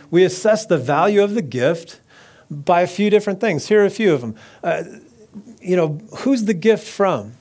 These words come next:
What's the motive behind the gift, right? Um,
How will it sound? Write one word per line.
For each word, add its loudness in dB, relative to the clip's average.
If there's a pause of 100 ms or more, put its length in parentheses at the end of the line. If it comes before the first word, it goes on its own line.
(1200)
What's 0
the 4
motive 4
behind -2
the 2
gift, -10 (640)
right? -4 (1080)
Um, 0